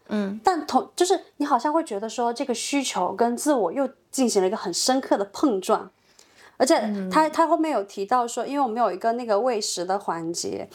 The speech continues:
Speaker 1: 嗯。
Speaker 2: 我有跟大家说到，就是其实它也可以是一个，呃，掌控跟被掌控的游戏。
Speaker 1: 对。
Speaker 2: 我们带着一个游戏的心态，你去看到说，在这个当中，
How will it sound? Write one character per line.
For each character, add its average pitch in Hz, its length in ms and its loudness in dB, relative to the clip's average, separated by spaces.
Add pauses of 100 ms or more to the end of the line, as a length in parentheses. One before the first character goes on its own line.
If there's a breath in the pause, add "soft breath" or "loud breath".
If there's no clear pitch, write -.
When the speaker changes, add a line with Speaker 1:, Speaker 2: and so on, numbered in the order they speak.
Speaker 1:
嗯。 220 140 2
Speaker 2:
我 240 40 6
有 240 60 4
跟 233 160 -2
大 240 80 0
家 226 220 0
说 214 260 -2
到， 208 200 0
就 208 120 -6
是 208 220 -4
其 185 160 -6
实 202 60 -2
它 208 160 -2
也 185 120 0
可 185 160 -4
以 175 60 -2
是 - 180 0
一 185 60 4
个， 190 160 2 (300 loud breath)
呃， - 220 -2
掌 - 240 0
控 247 160 2
跟 220 180 -2
被 254 140 2
掌 - 220 -4
控 233 140 0
的 180 100 2
游 175 220 -4
戏。 - 360 -2 (160 loud breath)
Speaker 1:
对。 202 140 4
Speaker 2:
我 180 60 0
们 202 80 0
带 262 120 4
着 254 100 -6
一 254 60 0
个 240 80 -2
游 190 160 0
戏 214 160 -4
的 240 80 2
心 233 260 -2
态， 233 200 2
你 185 80 2
去 208 160 -8
看 247 260 0
到 214 160 2
说， 202 200 -4
在 247 100 -6
这 254 100 -4
个 233 80 -2
当 214 240 2
中， 208 220 0